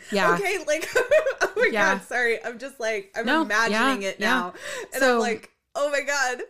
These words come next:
Speaker 1: So this guy, the strip club, strip club owner, his name is James Garretson, the guy from Dallas.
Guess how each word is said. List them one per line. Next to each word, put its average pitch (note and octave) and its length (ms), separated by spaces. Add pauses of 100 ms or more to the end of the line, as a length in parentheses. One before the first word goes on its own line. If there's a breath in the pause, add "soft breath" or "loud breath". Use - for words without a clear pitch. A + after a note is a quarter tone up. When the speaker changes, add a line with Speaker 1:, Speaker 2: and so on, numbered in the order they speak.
(100)
Speaker 1:
So - 160
this C#4+ 100
guy, A#3+ 260
the G#3 220
strip B3+ 260
club, A3 280 (300)
strip - 320
club B3 340
owner, F3+ 440
his G3 200
name G#3 160
is F3+ 160
James F3 300
Garretson, D#3 720
the - 80
guy D#3 160
from D#3+ 180
Dallas. C#3 420